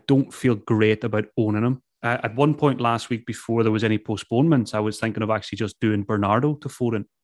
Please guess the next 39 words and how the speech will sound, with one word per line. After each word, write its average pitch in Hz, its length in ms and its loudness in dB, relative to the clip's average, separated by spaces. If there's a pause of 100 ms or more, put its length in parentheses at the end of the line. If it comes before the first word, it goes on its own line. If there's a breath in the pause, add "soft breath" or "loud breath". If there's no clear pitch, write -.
(120)
uh, 104 220 -10
because 107 260 -10 (140)
I 110 80 -10
felt 107 220 -4
like 107 100 -4
Foden 104 320 -4
was 104 120 -2
the 101 60 -6
better 101 240 -4
option, 110 380 -6 (460 loud breath)
you 120 40 -4
know, 110 60 2
more 107 180 4
explosive, 107 640 -2
more 110 160 -2
fun 104 260 0
to 110 120 -6
own. 123 380 4
Bernardo 110 380 2
to 107 120 -8
me 107 120 0
is 98 140 -6
still 107 460 -2 (460 loud breath)
quite 120 340 2
a 110 60 2
boring 107 360 0
pick, - 480 -8
even 110 280 0
though 104 400 -2 (280)
he's 107 200 -14
been 104 140 -2
having 104 240 -2
a 95 40 -2
very 101 200 -2
productive 104 460 -8
season. 127 480 -4 (180)
Uh, 104 220 -2
but - 200 -6
now, 127 400 4